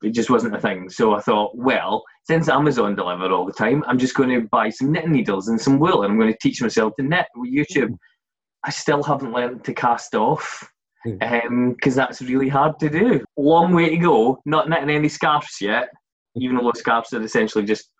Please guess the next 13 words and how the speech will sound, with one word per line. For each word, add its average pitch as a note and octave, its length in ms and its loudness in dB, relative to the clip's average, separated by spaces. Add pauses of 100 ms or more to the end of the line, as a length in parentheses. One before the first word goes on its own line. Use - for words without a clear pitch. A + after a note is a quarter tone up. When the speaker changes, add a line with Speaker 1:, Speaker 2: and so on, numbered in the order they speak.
Speaker 1:
long A2+ 240 2
rectangles. G#2 960 -2
It's F3+ 200 -4
been G3 140 0
a F#3+ 80 0
funny F#3+ 320 0
old F3 240 0
time, F3 540 0
and C3 200 0
yet, C3+ 280 0
like D3 240 0
I - 20 0
say, C3+ 540 2